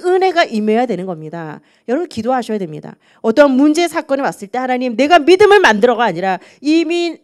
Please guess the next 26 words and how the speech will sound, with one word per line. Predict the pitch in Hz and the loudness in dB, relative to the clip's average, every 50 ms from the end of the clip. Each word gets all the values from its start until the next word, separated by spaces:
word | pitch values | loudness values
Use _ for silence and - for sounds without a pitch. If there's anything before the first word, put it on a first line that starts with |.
| _ _ | _ _
나에게 | - 233 226 233 240 247 262 269 | -2 0 2 2 2 0 -2 -6
주신 | 233 220 - 269 - - | -8 -8 -10 -10 -2 0
언약적인 | 302 285 320 339 370 370 359 370 - 320 311 285 302 302 285 - 202 | 2 2 2 2 2 0 0 0 -2 -2 -2 -2 -4 -6 -6 -4 -4
믿음을 | 214 226 - 254 240 247 294 349 381 339 220 | -4 -2 -2 -2 -2 -2 -4 -4 -6 -6 -8
내가 | 170 170 190 202 | -8 -8 -8 -8
사용하게 | 202 - - - 294 311 311 302 302 262 220 226 226 | -8 -10 -10 -4 -2 -2 0 0 -2 -4 -4 -2 -2
하여 | 202 185 185 208 | -2 -2 -2 -4
주시옵소서." | 208 - 180 - - 180 160 - - 165 151 - 143 139 139 151 160 165 160 151 151 - _ _ _ _ _ _ | -4 -8 -12 -12 -10 -10 -10 -10 -12 -16 -16 -14 -12 -12 -10 -10 -8 -8 -10 -10 -12 -14 _ _ _ _ _ _
그래서 | - - 311 | -4 0 2
우리는요, | 262 233 240 240 233 220 247 339 302 185 147 - _ _ _ | 2 4 6 6 6 6 6 4 4 4 2 -2 _ _ _
로마서 | - 214 277 311 370 392 370 381 359 | 2 4 4 6 6 6 6 6 4
십 | 359 359 - 370 - - | 2 2 0 -2 -2 2
장 | - 330 339 339 339 339 | 4 4 4 4 2 -2
십칠 | 330 - - 349 - - - 359 320 | -4 -6 -6 -8 -8 -6 -6 -6 -4
절의 | 320 294 262 262 254 | -2 0 0 0 0
말씀, | 208 156 147 143 - - 151 147 151 - _ - - _ _ _ | 0 -2 -6 -8 -10 -14 -14 -14 -16 -18 _ -20 -20 _ _ _
끊임없이 | - 381 392 392 392 370 320 - 359 | 2 4 6 6 6 4 4 2 -2
사단이 | 320 - 339 320 294 285 254 247 302 320 254 180 143 - _ | 0 0 2 4 4 4 4 2 2 0 0 -2 -2 -4 _
본격적인 | - 269 294 370 403 - 403 359 381 370 381 | 0 4 6 6 4 4 2 0 0 0 0
공격에 | 269 254 240 269 240 269 | 0 0 0 2 2 2
앞서서 | 220 - - - 196 190 220 220 214 196 | 2 2 0 -2 -4 -2 -2 -2 -2 -2
우리에게 | 208 226 233 269 254 262 269 | -4 -4 -4 -4 -2 -2 -2
막 | 254 - - | -4 -4 -6
화전을 | - 147 139 - - - 339 - 320 294 294 | -10 -8 -8 -8 -6 -6 -4 -2 -2 -2 -2
쏠 | 277 294 262 220 | -4 -6 -6 -6
때 | - - 311 311 247 160 - | -4 -2 0 0 0 0 -4